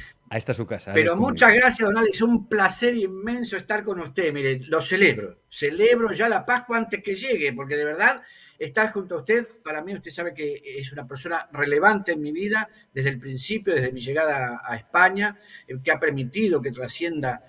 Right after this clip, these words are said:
Speaker 2: la tarea del exorcismo a, a, a un programa tan, pero tan importante como usted, un ciclo que es referente en el mundo, ¿verdad? Porque ya nadie puede dudar que Alex Comunica es mundial, universal. Así que,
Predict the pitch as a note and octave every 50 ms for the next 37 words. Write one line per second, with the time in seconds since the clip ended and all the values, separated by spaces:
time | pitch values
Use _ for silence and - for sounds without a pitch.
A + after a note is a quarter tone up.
0 | _ _ _ - B2+ B2 A#2+ - B2+ B2+ C#3 C#3+ C3+ C3 B2 A#2+ A#2+ A#2+ - -
1 | B2 A#2+ - - A#3 G#3+ D#3 D3+ D3 C3+ B2+ - A#2+ A#2+ A#2+ A#2 A#2 - - A2
2 | A2 A2 G#2+ G#2+ G#2+ G#2 - - A#2+ B2+ C#3+ C#3+ C3+ C#3+ C#3+ D3+ E3 D#3 D3 C#3
3 | C3 - F#3 F#3+ G3 G3 F#3 D#3 C#3+ C3 B2+ D#3+ E3 D#3+ D3+ C#3+ D3 C#3 C3 -
4 | D#3 D3+ D3+ A#2 B2+ B2+ B2+ A#2 B2 F#3+ F#3+ E3+ D3 C3+ - E3+ - - F#3+ D#3+
5 | C3 - C#3+ C#3+ D#3+ C#3+ C3+ C#3 C#3 C3+ C3+ B2+ C#3 E3+ F3+ F3 - D3+ C#3 C3+
6 | C#3 C#3+ E3+ F3 D3+ A#2+ G#2+ G2+ G#2 A2+ C3+ E3+ F#3+ F#3 F#3 C#3 A#2+ A#2+ B2 D#3+
7 | E3+ E3 - - _ _ _ _ _ C#3 D#3 F3 F3+ F3+ - - F#3 F3+ E3+ E3
8 | E3 E3 E3+ E3+ E3+ F3+ E3 E3+ F3+ F3+ - - - E3+ E3 E3+ E3 F3 F3 -
9 | G3 F3+ F3 F3+ F#3+ F#3 - - _ _ _ _ _ _ _ _ _ _ _ _
10 | - B2 G3+ A#3 A3 F3 C#3+ C#3 C3+ A#2 G#2 G2 G#2 - - G3+ G#3+ G3+ F3 D#3
11 | C#3 C3 C3 - - - - - _ _ _ _ _ _ _ C3+ C3+ C3 F#3 F#3
12 | F#3+ F#3+ F3+ E3 - - _